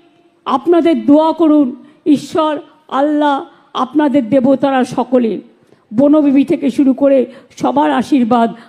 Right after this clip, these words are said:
আপনাদের প্রতি বর্ষিত হোক। আমার ছোট্ট ছোট্ট ভাই বোনেদের বলবো, তোমাদের জন্য থাকলো আগাম অনেক অভিনন্দন। আমি জানি হয়তো একদিন শুনবো সন্দেশখালির থেকে একটা মেয়ে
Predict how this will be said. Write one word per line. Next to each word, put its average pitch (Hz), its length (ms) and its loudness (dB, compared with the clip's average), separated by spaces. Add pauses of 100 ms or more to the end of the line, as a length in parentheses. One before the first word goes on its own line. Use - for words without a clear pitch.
(120)
আপনাদের 240 460 0
প্রতি 240 280 -2
বর্ষিত 220 480 -4
হোক। 190 300 -2 (760)
আমার 285 360 0
ছোট্ট - 300 -2
ছোট্ট - 320 -2
ভাই 269 280 0
বোনেদের 262 360 2
বলবো, 247 460 4 (680)
তোমাদের 277 420 2
জন্য 254 260 4
থাকলো 240 560 0 (320)
আগাম 233 680 -2
অনেক 233 380 -2
অভিনন্দন। 196 680 -2 (340)
আমি 240 220 2
জানি 294 420 2 (460)
হয়তো 302 320 0
একদিন 277 360 2
শুনবো 269 520 4 (280)
সন্দেশখালির 277 880 -2
থেকে 277 180 -4
একটা 247 260 -4
মেয়ে 226 400 0